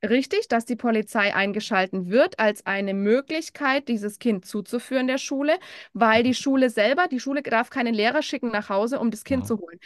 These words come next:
Speaker 1: Das ist nicht im ra-, rechtlichen Rahmen enthalten. Dann
Speaker 2: Mhm.
Speaker 1: müssen die einen Mitarbeiter der Kommune, der, der Stadtverwaltung und so weiter dafür beauftragen. Und in aller Regel ist dieses Durchsetzungsorgan die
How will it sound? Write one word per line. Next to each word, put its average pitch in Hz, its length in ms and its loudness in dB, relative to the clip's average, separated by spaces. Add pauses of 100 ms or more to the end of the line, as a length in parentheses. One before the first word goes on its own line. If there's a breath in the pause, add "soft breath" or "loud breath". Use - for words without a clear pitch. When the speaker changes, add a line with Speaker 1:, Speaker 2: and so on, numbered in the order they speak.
(140 loud breath)
Speaker 1:
Das 220 160 2
ist - 180 -2
nicht 294 200 2
im 262 120 4
ra-, 220 160 2
rechtlichen 254 540 -2
Rahmen 220 320 2
enthalten. 208 540 -4 (240 loud breath)
Dann 226 180 6
Speaker 2:
Mhm. - 20 8
Speaker 1:
müssen 302 300 2
die 330 260 -2
einen 247 480 2
Mitarbeiter 277 800 0 (120)
der 233 320 0 (140)
Kommune, 277 540 4
der, 226 380 4
der 220 240 0
Stadtverwaltung 254 800 0
und 240 120 0
so 233 140 -6
weiter 226 240 0
dafür 220 240 -2
beauftragen. 285 540 -2
Und 262 60 -2
in - 80 -6
aller 226 260 2
Regel 254 280 0
ist - 240 -6
dieses 233 300 -2
Durchsetzungsorgan 240 920 0
die 220 180 -2